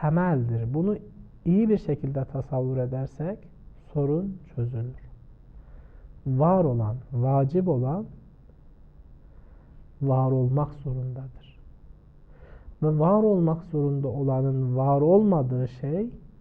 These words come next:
onun sınırlı olduğu anlamına gelir. Başka bir varlığı, varlığı Allah olarak tasavvur edebilmemiz için onun samet olması gerekir.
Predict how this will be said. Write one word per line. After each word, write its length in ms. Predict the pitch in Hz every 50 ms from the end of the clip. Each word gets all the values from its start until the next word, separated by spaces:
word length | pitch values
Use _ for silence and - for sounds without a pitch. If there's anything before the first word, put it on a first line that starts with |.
| - - - - - - - - - - - - - - - - - - - - - - -
onun 380 | 151 147 151 175 208 214 208 - - - - -
sınırlı 480 | 123 123 131 131 127 127 131 143 165
olduğu 420 | 165 147 131 123 117 113 113 120 120
anlamına 560 | 113 120 127 127 123 117 117 117 117 120 123
gelir. 520 | 120 - 135 131 - - - - - - - - - - - - - - - - - - - - - - - - - - - - - - - - - - -
Başka 400 | 156 160 165 - - - 240 220
bir 80 | 208 185
varlığı, 540 | 160 143 139 135 127 123 127 127 135 -
varlığı 340 | 147 139 135 131 131 131 135
Allah 460 | 127 - 143 139 135 147 180 202 196
olarak 380 | 214 190 180 170 165 165 165 -
tasavvur 440 | - 151 - - 147 139 139 139 139
edebilmemiz 720 | 135 139 139 135 139 139 147 135 135 135 139 139 139 143
için 480 | 139 135 - - - 170 208 240 254 - - - - - - - - - - - - - - - - - - - - - - - - - - - - - - - - - - - -
onun 400 | - 147 160 185 226 226 220 - - - - -
samet 460 | 147 135 135 151 151 143 143 - -
olması 480 | 139 123 117 117 113 123 120 - -
gerekir. 280 | 135 - - 135 -